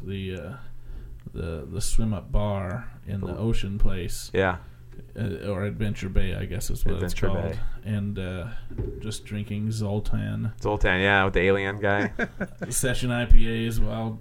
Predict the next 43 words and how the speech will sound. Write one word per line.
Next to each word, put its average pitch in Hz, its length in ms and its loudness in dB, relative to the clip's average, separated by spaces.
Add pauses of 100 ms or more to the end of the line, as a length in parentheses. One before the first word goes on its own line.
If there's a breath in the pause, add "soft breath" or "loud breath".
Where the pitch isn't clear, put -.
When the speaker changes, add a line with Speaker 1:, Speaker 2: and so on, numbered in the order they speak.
(120)
Speaker 1:
while, 113 360 -6
uh, 110 180 -4
Charlie's 110 460 -4
going 107 260 -4
down 110 200 -4
water 110 220 -6
slides. - 520 8
Speaker 2:
That, 127 180 6
that 143 100 10
was 185 100 8
my 165 120 8
Speaker 1:
<laughs> 160 100 6
Speaker 2:
first, 160 220 6
uh, 135 260 8
introduction 135 560 2
to 98 60 6
Exile 90 500 2
at 101 200 2
Adventureland. 95 640 -2 (120)
Speaker 1:
Yeah. 147 240 0 (400 loud breath)
Speaker 2:
Where 143 120 6
do 165 80 4
you 147 60 4
stay 131 280 6
when 120 120 0
you 104 100 -4
go 104 180 4
there? 92 220 0 (600 loud breath)
Speaker 1:
I, 123 60 -6
I 120 380 -4
usually 156 300 0
just 127 160 0
stay 139 280 0
there 139 260 -2
at 131 100 -6
the 120 80 -2
Adventureland 113 920 -2
Speaker 2:
No, 87 140 -2
no, 120 160 -2
no, 80 120 -6
no, 110 240 -4
Speaker 1:
Inn. 110 80 -6
Speaker 2:
no. - 240 -12